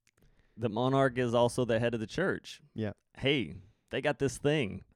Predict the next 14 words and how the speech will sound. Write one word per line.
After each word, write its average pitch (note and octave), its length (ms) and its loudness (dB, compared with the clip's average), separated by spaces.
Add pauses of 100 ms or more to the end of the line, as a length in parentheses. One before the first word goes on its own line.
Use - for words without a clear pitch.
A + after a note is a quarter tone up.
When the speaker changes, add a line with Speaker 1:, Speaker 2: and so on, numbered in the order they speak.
(120)
Speaker 2:
Mm-hmm. A2 260 -4 (440)
It's, - 280 0
Speaker 1:
Why G#2+ 140 0
Speaker 2:
it, E3 60 0
Speaker 1:
can't C3 180 2
we C3 120 6
have B2 200 4
the A#2+ 140 6
thing? B2+ 420 0
Speaker 2:
it C#3 100 4
reminds D3+ 340 4
me E3 80 10
a C3 40 8
bit B2 240 2